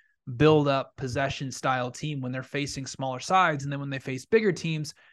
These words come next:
they can be really deadly in transition and, and really cause problems, like I already mentioned, those wide areas. If you look at the two,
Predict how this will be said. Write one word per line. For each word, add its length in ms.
they 140
can 220
be 240
really 320
deadly 340
in 80
transition 640
and, 240
and 300
really 160
cause 300
problems, 360
like 140
I 80
already 200
mentioned, 300
those 140
wide 240
areas. 300
If 80
you 40
look 100
at 60
the 60
two, 460